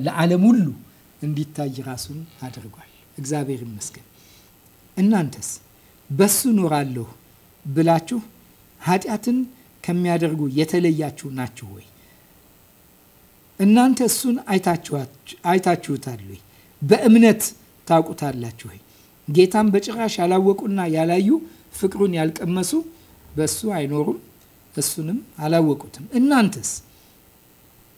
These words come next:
ይህን ጥያቄ ከጠየቅኩ በኋላ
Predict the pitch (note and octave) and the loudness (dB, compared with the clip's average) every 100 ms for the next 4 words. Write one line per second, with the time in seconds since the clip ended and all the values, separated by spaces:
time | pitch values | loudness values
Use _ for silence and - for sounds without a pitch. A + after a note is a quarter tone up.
0 | - - _ _ _ _ _ _ _ _ | -20 -20 _ _ _ _ _ _ _ _
1 | _ - D#3 F3+ F#3 F#3 F3+ F3+ E3 D#3 | _ -6 0 0 0 0 0 -2 -4 -4
2 | E3 D#3 D3+ E3+ D#3+ D#3 | -4 -4 -4 -4 -4 -2